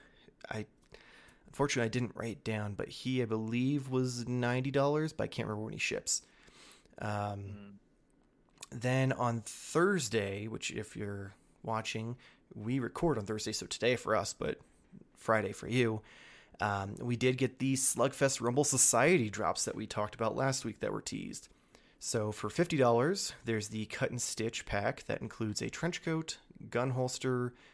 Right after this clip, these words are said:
Speaker 1: slash harness, tattered scarf cloak, tactical vest, backpack, and net. For thirty dollars,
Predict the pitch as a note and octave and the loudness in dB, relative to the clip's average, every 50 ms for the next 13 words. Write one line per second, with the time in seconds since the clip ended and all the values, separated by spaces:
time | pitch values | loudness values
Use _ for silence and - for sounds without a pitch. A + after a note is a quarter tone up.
0 | _ _ - - - - A2 G#2+ G#2 - - B2 A#2 A2 A2+ A2+ B2+ - - - | _ _ -8 -6 -2 0 0 0 0 0 0 0 0 2 0 0 -2 -4 -6 -8
1 | - _ _ - - - _ _ _ _ _ - - - - C3 C3+ C#3+ C#3+ D3+ | -12 _ _ -20 -20 -20 _ _ _ _ _ -8 -6 -4 -2 0 2 2 4 4
2 | D3+ D3 C#3 - - - - - - - - B2 B2 C3 B2+ - - - A2 G#2 | 2 2 0 -2 -6 -6 -4 -4 -4 0 2 4 4 4 2 0 -6 -6 -4 -4
3 | A2+ C#3 - - - - _ _ _ _ _ _ _ _ _ _ _ _ _ _ | -4 -4 -6 -10 -18 -18 _ _ _ _ _ _ _ _ _ _ _ _ _ _
4 | _ - - - - E3 D3 A2+ - - B2+ - A2+ G#2+ G2+ G2+ G2 A2 - - | _ -20 -18 -6 0 0 2 2 0 -2 -2 -2 -2 0 0 0 0 0 -2 -2
5 | - - - - - - - - - - - - _ - - G#2 - B2 C3+ E3+ | -6 -8 -16 -20 -20 -20 -20 -20 -20 -20 -20 -20 _ -10 -8 -2 2 4 4 4
6 | E3+ - - A2 G2 G2 G2 A2+ - - - - _ - - _ _ _ - - | 4 2 0 -2 -2 -2 -4 -6 -8 -12 -18 -20 _ -20 -20 _ _ _ -10 -2
7 | B2+ B2+ C3 C3+ C#3 C3+ B2+ A2+ A2 G#2 G2+ A#2 C#3+ - - - - - - _ | 0 2 4 4 4 2 2 0 -2 -2 -2 -2 -4 -4 -8 -12 -12 -16 -20 _
8 | _ _ _ _ _ _ _ _ _ _ - - A#2 A2 G2+ - - - D3 F3+ | _ _ _ _ _ _ _ _ _ _ -10 -4 -4 -4 -4 -4 0 2 2 2
9 | G3+ F#3 E3 A#2 A2+ G#2+ G2+ G2+ G2+ G#2 A#2 C3+ D#3 D#3 D#3 - | 2 2 2 2 4 4 4 2 2 0 0 0 -2 -2 -4 -8